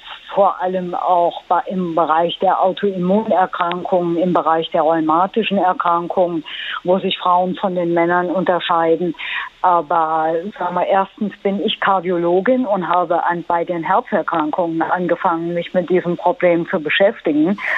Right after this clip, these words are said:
Und zweitens steht hier die akute Lebensbedrohung wirklich ziemlich, ähm, unbestritten im Vordergrund. Und das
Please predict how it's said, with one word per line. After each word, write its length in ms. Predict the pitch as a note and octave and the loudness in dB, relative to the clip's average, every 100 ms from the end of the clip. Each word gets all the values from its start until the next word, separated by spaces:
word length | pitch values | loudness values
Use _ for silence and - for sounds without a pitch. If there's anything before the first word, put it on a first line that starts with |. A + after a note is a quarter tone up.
| - - - | 0 -2 0
Und 220 | F#3+ F3 | 0 2
zweitens 460 | - E3+ F#3 G#3+ G3 | 2 2 2 0 -2
steht 280 | - G3+ G3+ | 2 2 2
hier 200 | G#3+ G3+ | 2 4
die 120 | F3+ | 4
akute 460 | E3 E3+ - A#3+ G3 | 2 0 -2 0 0
Lebensbedrohung 1200 | E3+ F#3+ C4 G#3+ - F3 - - E3+ E3 F#3+ D#3 | 2 2 2 0 -2 -10 -6 0 2 2 -2 0
wirklich 540 | F#3 F#3 - F#3 F3+ - - - - - _ _ _ - | 0 0 -2 -2 -2 -6 -12 -12 -12 -18 _ _ _ -6
ziemlich, 720 | - G#3+ G3+ F#3+ F3+ F3 - - | -2 0 2 2 0 -2 -6 -4
ähm, 960 | F#3 F3 E3 D#3 E3 D#3+ D#3+ D#3 D#3 D#3+ E3 - | 0 2 2 0 -2 -4 -4 -2 -2 -2 -2 -2
unbestritten 760 | - G#3+ G#3 G3 - G3 - F#3+ | 2 4 4 0 0 0 0 -4
im 180 | F3+ E3+ | -4 0
Vordergrund. 800 | G#3 A#3+ A#3 - D#3 D#3+ F#3+ A#3 - - - - - | 2 4 4 0 -4 -2 0 0 -4 -8 -8 -10 -4
Und 400 | - F3+ F3+ F3+ - | 2 2 2 -6 -6
das 180 | F#3+ F3 | -4 -4